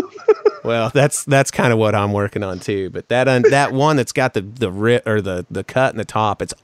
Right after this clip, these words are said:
Speaker 2: almost mint, except
Speaker 1: I have
Speaker 2: for
Speaker 1: a
Speaker 2: that.
Speaker 1: second, second sister. I have a third second sister, so
Speaker 2: Huh.
Speaker 1: if you need one of those, we
Speaker 2: Well, we
Speaker 1: can
Speaker 2: may,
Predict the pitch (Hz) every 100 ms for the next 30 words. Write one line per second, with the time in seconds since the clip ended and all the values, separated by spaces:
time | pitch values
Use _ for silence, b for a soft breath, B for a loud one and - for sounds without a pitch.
0 | - 151 147 123 117 113 - 104 95 90
1 | 85 - B B B - 113 - 117 123
2 | 110 104 131 - 120 107 - 120 117 101
3 | - 131 - 82 87 - _ _ - 92
4 | 95 90 110 104 90 98 87 80 95 95
5 | 78 71 - 71 69 - _ _ _ _
6 | _ _ _ - 214 107 85 87 87 85
7 | 78 87 85 78 170 175 185 170